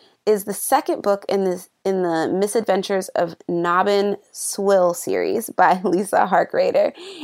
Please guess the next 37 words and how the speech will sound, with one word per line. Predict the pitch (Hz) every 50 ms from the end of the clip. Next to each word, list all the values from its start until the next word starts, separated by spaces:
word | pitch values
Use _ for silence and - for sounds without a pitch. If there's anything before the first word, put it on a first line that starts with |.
| - _ -
And | - 220 240 247 247 247 247 254 -
Nobbin | - 220 220 214 208 214 240 269 269 294 294 285
is | - - 208 185
now | 190 190 196 185 185 185 185
Prince | 185 - - - 320 349 359 -
Charming's | - - 247 233 233 233 233 240 233 - -
assistant, | 208 196 - - 190 185 - - - - - - - _ - - - - -
though | - 220 226
he's | 247 277 240 -
unable | - 320 349 - 285 320 285 285
to | 277 - 269
assist | 226 226 - - 233 240 - - -
him | 240 202 190 190 202 -
when | - 180 185 190
things | 185 - 190 190 190 175
go | - 185 170
awry, | - - 165 160 160 175 180 170 160 151 160 180
saving | 175 - - 170 165 170 170 170
Princess | - - 175 170 - 175 -
Angelica. | 165 160 160 156 156 135 113 101 - - - - - - _ - - - - -
After | - 247 277 269 - 254
that, | 233 214 240 240 208 180 185 - -
Sir | - - - 277 294 330
Roderick | 285 262 233 214 208 208 208 202 196 202
thinks | - 226 214 208 -
the | - 202
princess | - - 240 226 - 233 220 -
needs | 240 233 233 226 - -
training | - - 240 240 285 294 233 - - -
and | - 208
advises | 208 202 196 240 254 285 302 285 294 262
the | - 240
king | 233 - 233 226 226 226 226 - - - - -
to | - 220
send | - - 254 262 269 262
her | 262 277
away | 262 240 208 180 156 113 98 - -